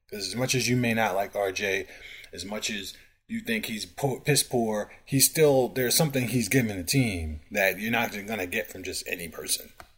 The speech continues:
So you're not gonna switch him out just so you can make Mitchell more effective. And the person you switch him out for, he's probably somebody who wants to get to the front of the rim too. Maybe he has a, a skill set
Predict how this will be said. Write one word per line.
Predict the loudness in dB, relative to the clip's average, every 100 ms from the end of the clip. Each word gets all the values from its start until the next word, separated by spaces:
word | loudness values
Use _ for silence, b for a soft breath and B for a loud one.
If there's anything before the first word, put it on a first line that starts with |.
| _ _ _ _ _ -20 -4
So | 2
you're | 4 4 4
not | 2
gonna | 0 4
switch | 4 6 4
him | 2 2
out | 0 0 0
just | 2 6 6 6 4 2
so | 2 0 -2
you | -2
can | -2 0
make | 0 -2
Mitchell | -2 -2 -2
more | -4 -4
effective. | -2 -2 -2 -4 -8 -10 b b b b -4
And | -2
the | 0
person | 2 4 4 4
you | 6
switch | 6 4 2
him | 0 0
out | -2 -2
for, | -6 -12 -8 -8 -10 -18 _ 0
he's | 2 4
probably | 4 4 6
somebody | 4 4 4 4
who | 4
wants | 4
to | 2
get | 0
to | 0
the | -2
front | 0 2
of | 2
the | 2
rim | 2 2 2
too. | 2 0 -4 -14 _ _ _ _ _ _
Maybe | 0 2 2
he | 2
has | 4 4 2
a, | -2 -4 0
a |
skill | 2 2 4 2
set | 4 4 6 4 2